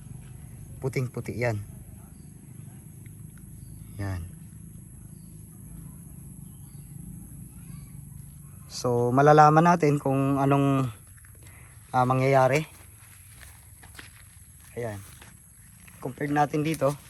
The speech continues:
sa isa. Oh, ito.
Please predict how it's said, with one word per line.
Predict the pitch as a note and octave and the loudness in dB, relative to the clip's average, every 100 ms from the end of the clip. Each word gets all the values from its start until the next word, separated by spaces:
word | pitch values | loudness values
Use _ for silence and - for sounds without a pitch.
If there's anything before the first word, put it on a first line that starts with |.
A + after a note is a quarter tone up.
| - - - - - - - - | -20 -14 -12 -12 -16 -20 -20 -18
sa | - A#2+ | -10 -4
isa. | C#3+ C#3 C3 - - - - - - - - - - - - - - - - - | 2 4 4 -2 -14 -14 -12 -10 -10 -12 -12 -12 -12 -12 -14 -16 -16 -12 -10 -4
Oh, | G#2+ A2+ | -2 0
ito. | B2 | 2